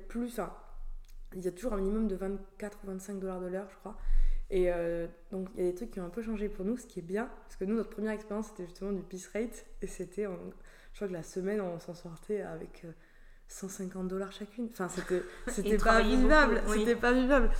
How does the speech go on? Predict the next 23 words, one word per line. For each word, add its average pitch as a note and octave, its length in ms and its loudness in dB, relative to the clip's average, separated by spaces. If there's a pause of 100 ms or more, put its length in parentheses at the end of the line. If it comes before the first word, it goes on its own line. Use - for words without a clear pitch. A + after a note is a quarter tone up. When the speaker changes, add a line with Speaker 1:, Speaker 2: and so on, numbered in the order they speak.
(260)
Speaker 1:
Et G#3+ 120 8
en G3+ 100 6
plus, A#3 100 -2
c'était F#3+ 380 8
nul. C4 380 10
<laughs> - 20 -2
Enfin, C#4+ 400 12
c'était A3+ 340 4
vraiment A#3+ 200 12
un A3+ 120 12
enfer. A3 320 6 (500)
Donc, G3 280 0
euh, F#3+ 100 4
bon, F#3 120 6
maintenant, G3 200 12
ça F#3 160 12
a F3 80 12
un F#3 60 10
peu A3 100 4
changé, G#3+ 240 2
donc F3 180 -2
tant F#3 120 -2
mieux. F#3+ 240 2